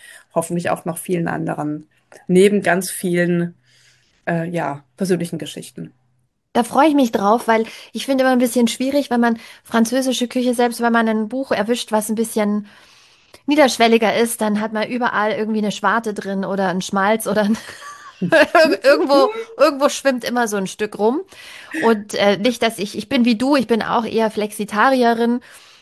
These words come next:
Speaker 2: Und wenn man Kinder hat, dann hat man eh immer irgendwo ein Würstchen liegen.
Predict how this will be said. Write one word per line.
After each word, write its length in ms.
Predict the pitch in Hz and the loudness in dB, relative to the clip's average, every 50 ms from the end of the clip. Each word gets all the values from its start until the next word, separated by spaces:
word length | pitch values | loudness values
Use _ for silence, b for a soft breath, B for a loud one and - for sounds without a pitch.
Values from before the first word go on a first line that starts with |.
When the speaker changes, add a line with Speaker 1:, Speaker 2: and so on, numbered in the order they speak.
| B B | B B
Speaker 2:
Und 220 | - - 233 214 208 | -4 -2 -2 0 0
wenn 120 | 214 214 | 0 0
man 220 | 208 208 202 202 202 | 0 0 0 -2 -2
Kinder 340 | - 247 247 247 233 214 | -4 -2 -2 -2 -2 0
hat, 180 | 214 208 208 - | -2 -2 -2 -2
dann 180 | 196 190 196 190 | -4 -4 -4 -6
hat 120 | 190 - | -6 -6
man 100 | 180 180 | -8 -6
eh 120 | - 220 | -4 -2
immer 200 | 226 233 226 - | 0 0 0 0
irgendwo 260 | - 214 214 220 202 214 | -2 -4 -4 -4 -2 -2
ein 100 | 214 202 | -2 -2
Würstchen 380 | 214 220 220 - - 226 220 | -4 -4 -6 -4 -4 -2 -2
liegen. 380 | 208 214 214 202 214 214 214 | -2 -2 -4 -4 -4 -6 -6